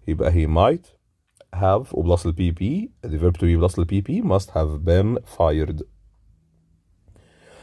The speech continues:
You needn't. واعرف إن needn't مش محتاجة to، فاللي فيها to مش معاك، فالأولى والأخيرة مش معاك. You needn't be given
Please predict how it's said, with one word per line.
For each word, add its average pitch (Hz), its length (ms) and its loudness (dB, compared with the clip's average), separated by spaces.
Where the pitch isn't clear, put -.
You 135 180 6
needn't. 127 420 2
واعرف 104 280 4
إن 92 260 0
needn't 113 220 -6
مش 95 140 -10
محتاجة 98 400 -2
to، 95 200 0
فاللي 80 220 -2
فيها 101 180 4
to 92 80 0
مش 98 180 -4
معاك، 98 300 2
فالأولى 85 320 0
والأخيرة 85 340 0
مش 90 120 -4
معاك. 90 260 0
You 98 160 6
needn't 90 460 2
be 104 220 -2
given 143 280 4